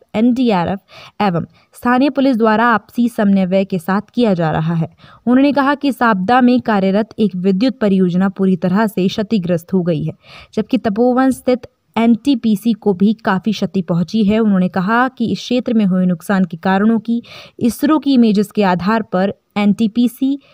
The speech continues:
टीएचडीसी एवं एसजेवीएनएल के पदाधिकारी भी अध्ययन करेंगे। इनकी एक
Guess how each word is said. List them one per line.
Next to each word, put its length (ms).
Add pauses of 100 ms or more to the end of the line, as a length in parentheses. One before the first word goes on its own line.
(280)
टीएचडीसी 840 (140)
एवं 240 (580)
एसजेवीएनएल 1300 (120)
के 140
पदाधिकारी 760
भी 160
अध्ययन 320
करेंगे। 380 (480)
इनकी 500
एक 180